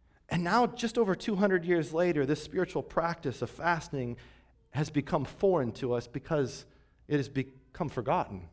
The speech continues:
by us. And my prayer i-, is that we would remember, that we would reclaim the spiritual practice of fasting, making it a more regular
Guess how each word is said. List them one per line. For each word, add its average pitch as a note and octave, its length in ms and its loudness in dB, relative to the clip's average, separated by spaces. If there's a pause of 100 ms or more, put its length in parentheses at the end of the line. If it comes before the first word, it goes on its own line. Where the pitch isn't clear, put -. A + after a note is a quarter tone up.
(140)
by C3+ 240 -2
us. - 460 -10 (1900)
And D3+ 100 -6
my F#3 120 4
prayer G3 580 8 (720)
i-, E3 40 -4
is G#3 300 8
that G#3 100 8
we G3 80 8
would F#3+ 160 6
remember, D#3+ 720 4 (140)
that F#3 140 8
we G3+ 140 8
would F3+ 400 8
reclaim G#3+ 640 8
the F#3 80 6
spiritual E3+ 400 2
practice D3+ 520 0
of D3 60 -2
fasting, D3+ 460 4
making G#3+ 320 8
it G#3 80 8
a F#3 60 10
more F3+ 180 10
regular F3+ 380 8